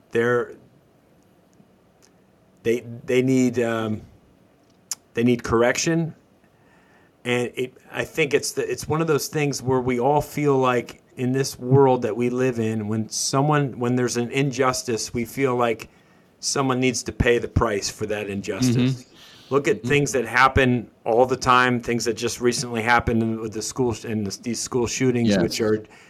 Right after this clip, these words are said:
Speaker 1: just the
Speaker 2: Horrific,
Speaker 1: most
Speaker 2: yeah.
Speaker 1: heartbreaking stories I've ever heard in my life with young
Speaker 2: Mm-hmm.
Speaker 1: children. I couldn't imagine that. But if, if there was such a character as Batman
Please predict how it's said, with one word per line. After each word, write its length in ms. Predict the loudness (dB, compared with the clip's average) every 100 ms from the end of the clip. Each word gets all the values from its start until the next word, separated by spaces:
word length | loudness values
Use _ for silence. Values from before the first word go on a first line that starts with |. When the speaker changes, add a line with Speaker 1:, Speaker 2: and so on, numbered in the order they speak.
| _
Speaker 1:
just 320 | -2 0 0 0
the 80 |
Speaker 2:
Horrific, 240 | 2 4 2
Speaker 1:
most 120 | 0
Speaker 2:
yeah. 40 | 2
Speaker 1:
heartbreaking 560 | 2 4 2 2 -2
stories 640 | -2 0 2 4 2 0 -12 _ _ _ -12
I've 120 | -6
ever 200 | -4 -2
heard 160 | 0 2
in 60 | 0
my 100 | 2
life 440 | 2 2 0 -6
with 280 | -10 -8 -2
young 160 | 2
Speaker 2:
Mm-hmm. 80 | 2
Speaker 1:
children. 440 | 4 2 4 2 2
I 100 | 0
couldn't 260 | 0 0
imagine 460 | 0 0 -2 0 0
that. 300 | 2 0 -4 -20 -20 -20 -20 -20 _ _ _ 2
But 340 | 4 2 -4 _ _ _ _ _ _ _ _
if, 220 | -6 -6 -6
if 320 | -14 -6 -4 2
there 140 | 2
was 500 | 0 0 4 4 4
such 220 | 0 2
a 80 | 0
character 540 | 2 6 6 6 4 4
as 120 | 4
Batman 800 | 2 2 2 0 0 -2 -4